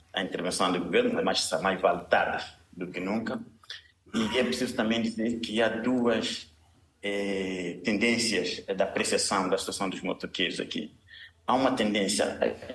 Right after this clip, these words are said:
embora pequena, tem algumas pessoas que consideram que essa atividade, eh, não é produtiva, que essa atividade,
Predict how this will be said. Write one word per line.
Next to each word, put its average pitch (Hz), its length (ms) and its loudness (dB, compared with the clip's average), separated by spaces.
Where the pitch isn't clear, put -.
embora 170 360 4
pequena, - 760 -2
tem 117 80 0
algumas 117 300 4
pessoas 113 320 -2
que - 100 -8
consideram 98 500 0
que - 80 -2
essa 98 120 0
atividade, 90 680 2
eh, 98 200 2
não 107 220 2
é 123 60 4
produtiva, 117 680 0
que 113 120 -2
essa - 480 -6
atividade, 95 640 0